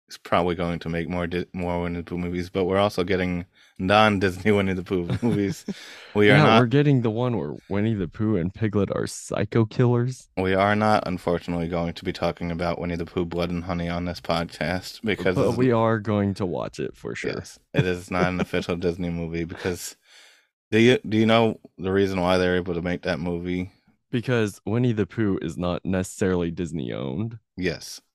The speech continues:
Speaker 1: Winnie the
Speaker 2: Like,
Speaker 1: Pooh is, is
Speaker 2: Disney's
Speaker 1: not
Speaker 2: version of Winnie the Pooh is Disney owned, but Winnie the Pooh himself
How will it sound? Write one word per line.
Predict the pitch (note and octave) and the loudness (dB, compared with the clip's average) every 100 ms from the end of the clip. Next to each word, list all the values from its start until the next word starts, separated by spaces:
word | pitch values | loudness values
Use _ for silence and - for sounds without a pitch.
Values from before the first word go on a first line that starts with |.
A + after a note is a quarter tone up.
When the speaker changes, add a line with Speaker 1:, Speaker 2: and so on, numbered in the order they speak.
| F2+ | -2
Speaker 1:
Winnie | A2 B2 | 2 2
the | A#2+ | 4
Speaker 2:
Like, | A2 | 4
Speaker 1:
Pooh | A#2 G2 | 4 4
is, | F#2+ - | 0 -4
is | - | 0
Speaker 2:
Disney's | C#3 C#3 C3 | 2 4 4
Speaker 1:
not | G2 - | 2 -2
Speaker 2:
version | A2 A#2 A2+ A2 | -2 -2 0 -2
of | G#2 | -2
Winnie | G#2 F#2+ F2 | -2 -4 -6
the | D#2+ | -8
Pooh | G2+ D#2+ | -8 -8
is | D#2+ | -8
Disney | F#2+ E2+ D#2+ C2 | -6 -8 -8 -10
owned, | C2+ G1+ - _ _ _ | -10 -12 -18 _ _ _
but | - | -8
Winnie | B1 G#2+ B2 | -4 -2 -2
the | G2 | -4
Pooh | A2 A2 F#2+ | -8 -6 -6
himself | D#2+ C#2+ C#2+ G#1+ _ | -6 -8 -10 -10 _